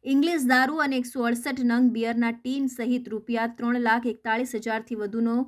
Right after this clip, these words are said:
મુદ્દાનો માલ ઝડપી પાડવામાં આવ્યો હતો. ત્યારે સ્ટેટ મોનિટરિંગ સેલ દ્વારા સુરેન્દ્રનગરના માલવણ ચોકડી પાસેથી સત્તરસો બોટલ ભારતીય બનાવટનો ઇંગ્લિશ દારૂ સહિત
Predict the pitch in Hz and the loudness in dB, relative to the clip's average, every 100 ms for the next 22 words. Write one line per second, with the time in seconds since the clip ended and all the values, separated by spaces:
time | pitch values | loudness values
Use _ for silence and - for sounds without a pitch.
0 | - _ _ 233 247 254 294 302 254 247 | -6 _ _ 2 4 4 2 4 0 0
1 | 247 285 285 _ - 240 247 240 277 233 | -2 -4 -8 _ -8 -2 -2 -2 -2 -2
2 | 208 208 202 180 175 185 - - _ _ | -2 -4 -6 -6 -8 -10 -14 -20 _ _
3 | _ _ _ 190 196 220 - 269 269 269 | _ _ _ -6 -4 -4 -2 -2 0 2
4 | 277 277 294 311 - 262 285 262 262 254 | 0 -2 -2 -4 -4 -2 0 2 2 4
5 | 254 277 - 247 240 240 233 220 247 240 | 2 0 -2 0 2 2 0 -2 0 2
6 | 240 233 214 226 240 277 277 240 233 233 | 4 4 2 2 0 0 -2 -4 -2 -2
7 | 233 214 214 277 240 - - _ _ _ | -2 -4 -4 -6 -6 -10 -14 _ _ _
8 | _ - 254 247 330 339 370 285 269 262 | _ -6 -6 -2 -2 0 -2 0 0 0
9 | 285 262 240 233 233 285 247 240 233 233 | 0 0 2 2 0 -2 0 2 2 0
10 | 240 247 269 277 240 247 285 240 233 226 | 0 0 0 -2 0 2 0 0 0 0
11 | 233 233 226 262 | -4 -4 -4 -6